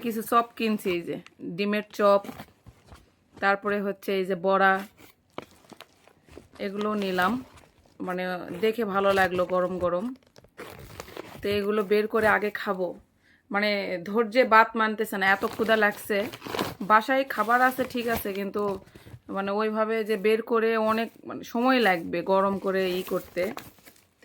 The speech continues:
এই জন্য আর মানে ওই ধৈর্যটা আর শরীরে নাই। প্রচণ্ড পরিমাণে ক্ষুধা লাগছে,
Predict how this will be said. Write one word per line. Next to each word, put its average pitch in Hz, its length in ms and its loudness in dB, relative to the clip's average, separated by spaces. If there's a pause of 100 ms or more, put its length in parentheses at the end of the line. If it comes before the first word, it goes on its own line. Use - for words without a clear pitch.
(120)
এই 208 140 2
জন্য 214 180 -4 (220)
আর 202 80 0 (420)
মানে 190 160 -4 (160)
ওই 220 80 6 (120)
ধৈর্যটা 214 460 0
আর 202 140 0
শরীরে 196 380 -2
নাই। 190 80 -2 (100)
প্রচণ্ড 233 440 -4 (140)
পরিমাণে 202 360 -2
ক্ষুধা 202 260 -2
লাগছে, 196 300 -4